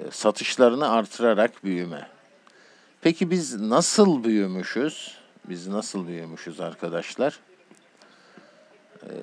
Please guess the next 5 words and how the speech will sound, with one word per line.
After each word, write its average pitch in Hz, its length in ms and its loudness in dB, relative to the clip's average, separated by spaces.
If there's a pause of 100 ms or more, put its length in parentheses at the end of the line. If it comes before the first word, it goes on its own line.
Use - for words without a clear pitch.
(1200)
ithalatımız, 143 1200 6 (340)
yani 113 600 4 (1500)
mal 131 420 6
alımı. 95 420 0 (1700)
Dolayısıyla 135 1000 6